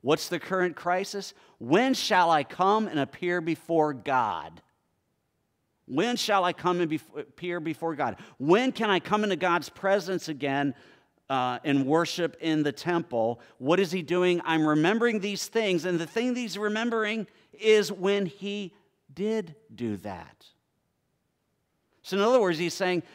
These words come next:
"When can I," he's not saying, "When can I come and appear before God? Oh, I remember that time God healed me." But he's taking, he's taken, intentionally taking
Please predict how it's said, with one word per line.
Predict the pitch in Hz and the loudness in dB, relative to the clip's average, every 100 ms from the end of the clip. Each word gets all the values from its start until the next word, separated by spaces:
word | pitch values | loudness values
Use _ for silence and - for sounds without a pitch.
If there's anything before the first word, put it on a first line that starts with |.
| - | -20
"When | - 156 202 240 | -6 4 4 4
can | 233 214 | 2 0
I," | 185 117 | -2 -4
he's | 156 185 | -6 -2
not | 208 208 | -2 0
saying, | 233 214 | 0 2
"When | 185 214 | 2 0
can | 233 | -2
I | 220 | -4
come | 208 196 | -4 -2
and | 196 180 156 - 107 | 0 -2 -6 -14 -10
appear | 143 208 196 | -8 -4 -2
before | 190 190 175 | -4 -2 -2
God? | 165 180 143 139 | 2 2 2 4
Oh, | 196 | 4
I | 190 | 4
remember | 185 185 190 185 | 2 0 -2 -2
that | 156 - | -4 -2
time | 160 151 | -2 0
God | 147 139 | 0 -2
healed | 143 160 156 | -2 -2 -2
me." | 117 92 - _ _ _ _ _ _ _ _ _ _ _ _ _ _ _ _ _ _ | -2 -6 -14 _ _ _ _ _ _ _ _ _ _ _ _ _ _ _ _ _ _
But | 147 | -2
he's | 151 - | -2 -4
taking, | 165 214 220 170 147 143 - _ | -4 -4 0 0 2 0 -10 _
he's | - 170 - | -12 -10 -10
taken, | - 208 214 196 156 - | -4 -2 -2 -2 -4 0
intentionally | 151 - 190 214 214 240 | -2 -2 -4 -4 -6 -8
taking | - 196 196 180 175 | -4 -4 -4 -4 -4